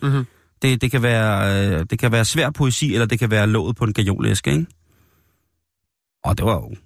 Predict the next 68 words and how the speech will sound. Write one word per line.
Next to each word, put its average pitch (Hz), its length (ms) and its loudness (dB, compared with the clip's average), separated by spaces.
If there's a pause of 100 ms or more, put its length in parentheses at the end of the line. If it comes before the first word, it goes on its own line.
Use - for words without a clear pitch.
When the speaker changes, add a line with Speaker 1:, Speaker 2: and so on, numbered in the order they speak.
(140)
Speaker 2:
det 120 80 2
var 123 60 2
faktisk 98 220 0
Speaker 1:
Ja. 110 40 0
Speaker 2:
måske 98 320 0
en 92 160 0
gajol, 95 320 -2
låget 101 180 0
på 101 60 0
en 92 60 2
gajolæske, 92 400 0
det - 60 -2
jeg 95 80 0
sagde 98 140 0
der. 101 260 0
Speaker 1:
Ja. 127 80 0 (500)
Speaker 2:
Jeg - 40 0
er 104 40 2
ikke 104 80 -2
sikker 107 200 0
på - 40 4
Speaker 1:
Jo. 123 40 0
Speaker 2:
det. 101 100 0 (580)
Jan, 147 280 0
vi 160 100 2
har 165 160 2
ikke 151 140 -4
mere 156 100 -2
tid 156 140 -2
tilbage 139 300 -2
for 120 120 -2
i - 20 2
dag. 113 220 -2
Jeg 110 100 0
håber, 135 260 2
at - 100 -2
I 123 100 0
er 123 60 0
kommet 113 260 -2
godt 131 160 -2
hjem 127 240 -2
fra 101 340 0
eventuelt 107 340 0
arbejde 123 460 0
i 101 40 0
bus, 165 280 -2
eller 113 180 0
I - 20 4
har 107 60 4
nyt 110 160 0
podcasten, - 600 -4
og - 60 0
I - 20 0
kan 110 120 -4
slukke - 260 -2
lampen 113 280 -2
og 120 60 0
gå 107 100 -2
i 101 40 2
seng, 170 300 -2
eller 120 120 2
gå 110 100 -2
i 107 40 2
gang 104 200 -2
med 110 80 0
at 104 40 2
lave 101 180 0
aftensmad. 151 540 0